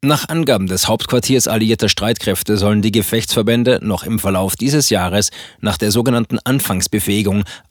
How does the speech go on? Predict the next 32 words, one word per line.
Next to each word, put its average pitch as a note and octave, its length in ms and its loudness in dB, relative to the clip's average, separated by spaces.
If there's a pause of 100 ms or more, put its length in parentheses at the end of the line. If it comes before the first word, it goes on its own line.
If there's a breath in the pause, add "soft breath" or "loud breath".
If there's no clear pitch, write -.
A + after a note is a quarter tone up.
Initial A#2+ 440 2
Operation G#2+ 560 2
Capability, A2+ 800 2 (260 loud breath)
auch B2+ 180 0
die B2+ 140 0
sogenannte B2 480 0
Vollbefähigung, G#2+ 880 2 (260 loud breath)
Full D3 260 4
Operational G#2+ 680 2
Capability, A2+ 720 2
erreichen G2+ 500 0 (320 loud breath)
und - 280 -2
damit C#3 360 2
alle C3+ 240 2
gestellten - 480 0
Anforderungen F#2+ 600 0
erfüllen G2 360 0
können. E2+ 400 -6 (180)
In D#3 140 0
Ungarn C3 480 2
wird A#2 180 2
es B2+ 140 0
den G#2+ 160 2
Plänen G#2 320 0
zufolge G#2+ 520 2
bereits A2+ 420 0
Ende G#2 340 0
dieses G#2+ 320 0
Monats F#2 320 -2
der A#2 100 2
Fall D#2 240 -4
sein. C#2+ 380 -10